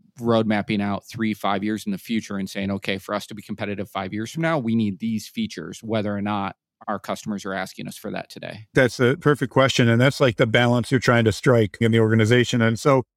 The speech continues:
Speaker 2: what we do is we have prioritization cycles. And so we really prioritize ourselves for the next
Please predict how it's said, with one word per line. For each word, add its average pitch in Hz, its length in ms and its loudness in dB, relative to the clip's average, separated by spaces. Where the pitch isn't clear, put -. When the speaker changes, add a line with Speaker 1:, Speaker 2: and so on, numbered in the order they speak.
Speaker 2:
what 143 160 4
we 196 100 6
do 185 140 6
is 123 180 2
we 170 140 4
have 151 180 2
prioritization 120 840 4
cycles. 107 580 2
And 113 160 6
so 123 120 2
we 117 160 6
really 151 360 4
prioritize 127 760 4
ourselves 113 540 2
for 117 100 4
the 110 100 4
next 113 380 0